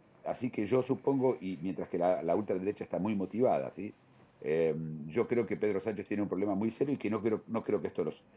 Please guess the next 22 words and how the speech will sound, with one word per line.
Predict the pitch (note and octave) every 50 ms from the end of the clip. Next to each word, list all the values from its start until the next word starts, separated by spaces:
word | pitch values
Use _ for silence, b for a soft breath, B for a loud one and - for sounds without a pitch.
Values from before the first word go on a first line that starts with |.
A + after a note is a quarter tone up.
| b
se | b - A2
lo | G#2+ G2+
solucione. | A#2 A#2 A#2 A2+ D3+ D#3 C#3 A2+
Solamente | - D3 D3 D3 D#3 D3 - C3+
va | B2+ C3 B2+ B2+ B2+
a | B2 - - - _ _ _ -
aumentar | - A2 A#2 A2+ A2 A2+ A2 A2 G2+ - D#3+ D3+ C3 - -
problemas | - - F2+ F2+ F#2+ A#2 C3 -
porque | - G#2+ G2 - - A2
no | B2 A#2
sé | C3 B2+
si | A2+ B2+
el, | A2 G2 - - _ _ B B B B B
si | - - - G2+ G2
el | F#2+ F2+
Congreso | E2+ E2 D#2+ E2+ D#2+ F2+ F2+ G2+ A#2 - - G#2
americano | G2 F2 F2+ E2+ - - - A2+ G#2
no | G2+ G2+
va | G#2
a | -
terminar, | - F#2 F2+ F2+ F2+ F#2+ G2 G2 F#2+ F#2+
este, | E2+ - - - D#2 D#2 D#2